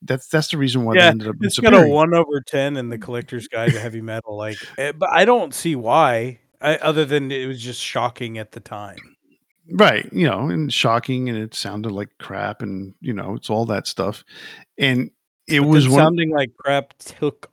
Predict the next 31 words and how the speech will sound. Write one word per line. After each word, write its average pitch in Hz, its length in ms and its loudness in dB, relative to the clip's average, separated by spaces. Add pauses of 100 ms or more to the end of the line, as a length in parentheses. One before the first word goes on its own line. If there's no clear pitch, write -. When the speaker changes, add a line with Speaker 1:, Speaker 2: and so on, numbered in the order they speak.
(120)
Speaker 2:
off 135 580 0 (380)
Speaker 1:
Oh, 135 200 6
Speaker 2:
in 123 160 4
Speaker 1:
yeah. 147 120 4
Speaker 2:
that, 139 220 4 (260)
<laughs> - 300 -10
that 185 200 4
part 156 200 4
of 165 80 -6
the 165 260 -6
world. - 320 -6 (380)
Speaker 1:
Like, 135 160 -14
"Hey, 247 180 0
this 214 220 0
is - 80 -2
cool." - 440 2 (220)
<laughs> - 420 -2
You 196 360 0
know? 143 180 2 (400)
Yeah, 180 380 4
and 220 260 -6
no, 277 220 0
and, 147 260 -8
and 165 140 -2
there's 170 160 0
nothing, 220 500 -2 (460)
you 143 80 -4
know, 120 240 -4
you're, 131 260 -4
you're 135 220 -8
gonna, 135 360 -4